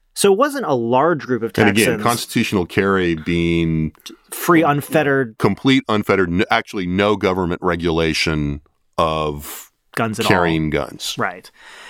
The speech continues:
Speaker 1: And so this is, you know, not a large group in Texas, but it's an intense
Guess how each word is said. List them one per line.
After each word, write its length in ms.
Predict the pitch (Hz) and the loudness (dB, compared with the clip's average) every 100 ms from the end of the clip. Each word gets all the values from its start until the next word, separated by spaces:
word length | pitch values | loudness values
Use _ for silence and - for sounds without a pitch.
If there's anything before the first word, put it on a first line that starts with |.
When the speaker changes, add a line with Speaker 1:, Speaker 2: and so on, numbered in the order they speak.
| - - - | -20 -20 -6
Speaker 1:
And 140 | 151 151 | -2 0
so 440 | - 175 156 151 | 2 4 4 2
this 160 | 151 - | 0 -2
is, 220 | 208 170 - | -2 -2 -2
you 140 | 165 160 | 0 0
know, 180 | 117 | -2
not 280 | 120 135 190 | -2 0 2
a 20 | 190 | 0
large 460 | 117 123 127 131 | 0 2 2 0
group 180 | - 127 | -4 -6
in 60 | 110 | -4
Texas, 280 | 156 - 117 | -6 -6 -6
but 180 | 123 | -6
it's 120 | 117 123 | -4 -4
an 60 | |
intense 640 | 120 113 - 165 165 - | -4 -6 -4 -2 -2 -6